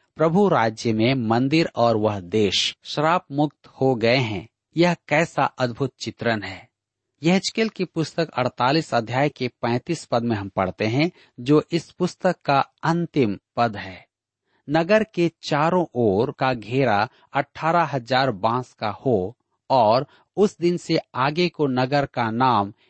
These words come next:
यहोवा शामा रहेगा।" मेरे प्रियो, यहेजकेल बड़ी आशा से समाप्त करता है कि उस जगह का नाम यहोवा शम्मा होगा।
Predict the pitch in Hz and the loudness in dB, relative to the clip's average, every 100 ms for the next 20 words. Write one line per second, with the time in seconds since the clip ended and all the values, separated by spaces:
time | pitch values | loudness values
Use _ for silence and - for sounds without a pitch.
0 | _ 101 113 139 139 139 139 143 - _ | _ -4 0 0 2 2 2 0 -4 _
1 | - - 127 123 120 120 120 - _ - | -12 -2 0 2 2 2 2 -4 _ -4
2 | 98 113 104 101 95 - _ _ _ _ | -2 -2 -2 -4 -6 -14 _ _ _ _
3 | 110 110 107 - 104 123 151 - _ _ | -2 0 0 -2 0 0 0 -6 _ _
4 | _ 120 165 196 - 180 170 135 143 151 | _ 0 2 2 0 0 2 2 2 2
5 | - - 123 147 - 165 165 - - 117 | -2 -2 0 0 -2 -2 -2 -6 0 0
6 | 110 - _ _ - 107 123 - - 107 | 0 -4 _ _ -6 0 0 0 -2 -2
7 | 95 98 98 113 147 - _ - 139 - | 0 -2 0 0 0 -4 _ -2 -2 0
8 | - 175 - 113 131 165 151 - 135 110 | -2 -2 -2 -4 0 0 0 -2 -2 2
9 | 123 120 98 92 - _ 104 147 147 143 | 2 2 2 -4 -16 _ -2 0 2 2
10 | 135 131 127 _ - - 127 117 117 117 | 4 2 -2 _ -16 -4 -2 0 0 0
11 | - 107 101 104 95 | 0 -2 0 0 -4